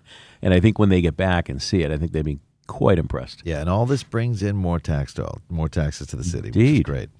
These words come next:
Speaker 2: Yeah,
Speaker 1: Indeed.
Speaker 2: which we need for all those services.
Speaker 1: And it's right. That's, that's exactly right. And I say that to people. Someone will say, "Well, that's more money for you to spend."
Speaker 2: <laughs>
Speaker 1: That's correct. On teachers, on policemen, on firemen, on all kinds of programs and services. That's what we do in Quincy.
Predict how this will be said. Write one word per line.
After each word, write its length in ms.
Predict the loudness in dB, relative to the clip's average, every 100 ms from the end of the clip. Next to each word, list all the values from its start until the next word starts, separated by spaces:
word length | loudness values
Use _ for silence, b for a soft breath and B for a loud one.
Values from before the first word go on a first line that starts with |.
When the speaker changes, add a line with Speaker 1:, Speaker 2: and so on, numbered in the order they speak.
| _
Speaker 2:
Yeah, 80 | -2
Speaker 1:
Indeed. 420 | 0 0 0 -2 -6
Speaker 2:
which 120 | -6
we 80 | -4
need 220 | -4 -4
for 140 | -4
all 80 | -2
those 160 | -4 -4
services. 400 | -6 -4 -2 0
Speaker 1:
And 160 | 0 -2 -4
it's 180 | 0
right. 240 | 2 2 -2 -2
That's, 260 | -2 -2 -6 -2
that's 240 | -2 0
exactly 340 | 0 0 0 0
right. 140 | 0
And 80 | 2
I 60 | 2
say 180 | 4 4
that 180 | 4
to 80 | 0
people. 260 | 0 0 0
Someone 240 | 0 2 2
will 40 |
say, 120 | 2
"Well, 140 | 4 4
that's 140 | 4
more 160 | 4 4
money 240 | 4 2
for 120 | 0
you 180 | -4 -2
to 100 | -4
spend." 480 | -6 -6 -4 -4 -8 B B B B B _ _ _
Speaker 2:
<laughs> 220 | -12 -2 2
Speaker 1:
That's 240 | 2 0
correct. 480 | 0 0 0 -6 -20 -20 _
On 160 | -4 2
teachers, 500 | 2 4 0 -2 -2
on 160 | -2
policemen, 520 | 6 8 8 4 0 0
on 140 | -4
firemen, 640 | 6 8 8 8 6 2 -2
on 260 | -4 -4 B B B B 4
all 160 | 6
kinds 280 | 8 6 4
of 60 | 4
programs 420 | 4 4 2 0
and 100 | -4
services. 560 | -4 -4 -6 -12 -16 -4
That's 340 | -4 -4 -4
what 160 | 0 2
we 120 | 2
do 180 | 2 -2
in 100 | -4
Quincy. 320 | -8 -8 -12